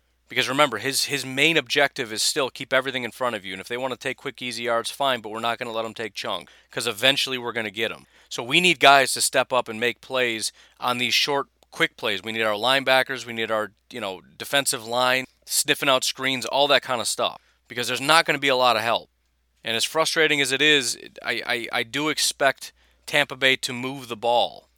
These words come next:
for that reason. I think that's what they're gonna do. They're going to do something, you know, kind of similar to what you saw with,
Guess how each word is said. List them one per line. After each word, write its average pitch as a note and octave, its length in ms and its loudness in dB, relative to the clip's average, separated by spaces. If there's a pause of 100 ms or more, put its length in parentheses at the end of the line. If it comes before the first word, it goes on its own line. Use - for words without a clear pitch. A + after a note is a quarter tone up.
(160)
for D#3+ 360 0
that C#3 240 6
reason. B2+ 340 0
I E2+ 80 -4
think A#2+ 200 -8
that's B2 160 -2
what A#2+ 100 -12
they're A#2+ 100 -6
gonna A2+ 200 -6
do. A#2 200 -6
They're F#2+ 120 -4
going G#2 240 -8
to A2+ 100 -10
do A2 200 -10
something, A2+ 580 -6
you B2+ 100 -14
know, G#2+ 120 -8
kind C3+ 280 -2
of B2+ 100 -4
similar B2 380 -2
to A#2+ 100 -12
what A2+ 160 -6
you A2+ 80 -10
saw A2+ 340 0
with, A2 380 -6